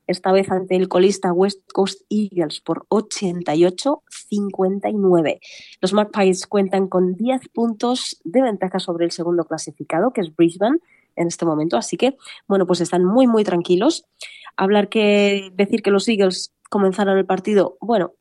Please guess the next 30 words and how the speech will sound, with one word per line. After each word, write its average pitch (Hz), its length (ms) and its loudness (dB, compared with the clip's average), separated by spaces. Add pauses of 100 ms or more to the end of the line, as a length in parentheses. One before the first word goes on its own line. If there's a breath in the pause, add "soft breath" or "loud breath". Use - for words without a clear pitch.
competitivos, 214 880 0
de 185 80 2
forma 180 280 0
inesperada, 170 560 0
ya 160 160 -2
que 170 100 -2
teniendo 170 300 2
en 165 80 -2
cuenta 175 260 -2
que 175 140 -8
son 170 160 2
los 165 160 2
colistas, 170 480 0
pues 165 160 -12
bueno, 165 200 -2 (240 loud breath)
no 202 140 2
se 208 80 -2
esperaba, 180 480 0 (240 loud breath)
la 180 220 4
verdad, 180 260 -2 (100)
mm, 190 420 0 (960)
eh, 170 360 6
una, 196 400 4 (220)
eh, 151 220 -4
una 208 200 2
gran 190 220 2
competencia 185 580 2
en 240 60 0
el 202 100 -2
partido, 196 480 -4